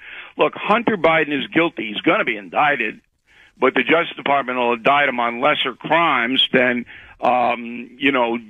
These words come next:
doing something in the espionage area, which is where this would fall, by the way, Hannity. It would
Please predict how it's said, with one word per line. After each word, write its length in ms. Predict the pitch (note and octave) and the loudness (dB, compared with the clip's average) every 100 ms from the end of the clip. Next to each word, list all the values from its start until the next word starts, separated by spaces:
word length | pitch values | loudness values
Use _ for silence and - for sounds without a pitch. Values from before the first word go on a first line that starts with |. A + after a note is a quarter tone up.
| G#2 | 0
doing 340 | D3+ D3 C3+ B2 | 2 2 0 0
something 300 | D3 C#3 C#3 | 0 0 0
in 100 | C3 | 0
the 160 | B2 C3+ | 0 0
espionage 720 | F3 - C3 A#2+ A2+ A2+ A#2 | 0 -2 -6 -2 0 0 2
area, 480 | B2 A2+ A2+ G#2+ G#2+ | 2 0 0 0 0
which 240 | A#2+ C#3 | 0 0
is 100 | - B2+ | 0 0
where 260 | D#3+ F#3 E3+ | 2 2 0
this 160 | D#3 C#3+ | -2 -2
would 160 | C3+ G2+ - | -4 -10 -2
fall, 300 | D3+ C#3 G#2+ | 0 2 0
by 200 | G2+ G#2 | -2 -4
the 80 | G#2 | -4
way, 220 | G#2+ G2+ | -4 -4
Hannity. 380 | F2+ - - - _ - - - | -4 -6 -10 -16 _ -20 -20 -2
It 80 | - | 4
would 140 | C#3 | 4